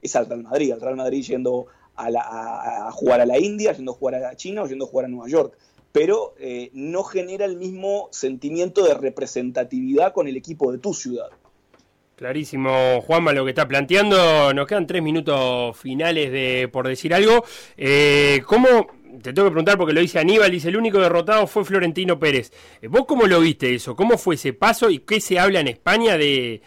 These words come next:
Speaker 2: de ahí, bien cortito, en un minuto y medio, de cómo quedó Florentino parado?
Speaker 1: Bueno, eh, eh, a nivel de esto han mostrado que fue un paso en falso, eh, pero, pero vamos a ver, eh,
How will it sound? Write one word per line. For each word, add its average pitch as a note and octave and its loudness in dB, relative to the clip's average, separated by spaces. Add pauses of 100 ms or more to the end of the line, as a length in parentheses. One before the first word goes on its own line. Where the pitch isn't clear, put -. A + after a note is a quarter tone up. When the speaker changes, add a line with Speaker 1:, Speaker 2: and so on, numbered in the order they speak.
(220)
Speaker 2:
de C3 -10
ahí, C#3+ 0
bien F3 2
cortito, C#3 -4
en C3 -2
un D#3+ 2
minuto D#3 0
y - -2
medio, G3 2
de D#3 0
cómo F3+ 0
quedó C#3+ 2
Florentino B2+ -4
parado? A2 -6 (2000)
Speaker 1:
Bueno, D#3+ 2
eh, B2 -8
eh, C3 -2 (560)
a C3 -4
nivel C#3 0
de F3+ 0
esto G#3+ 0
han D3 0
mostrado D#3 -6
que E3 -16
fue D3 -14
un D3 -18
paso D#3 -12
en C3+ -16
falso, D3+ -8 (160)
eh, A#2+ -10
pero, A#2+ -4 (160)
pero B2+ -8
vamos D3 -2
a C3+ 0
ver, B2 0 (400)
eh, A#2+ -6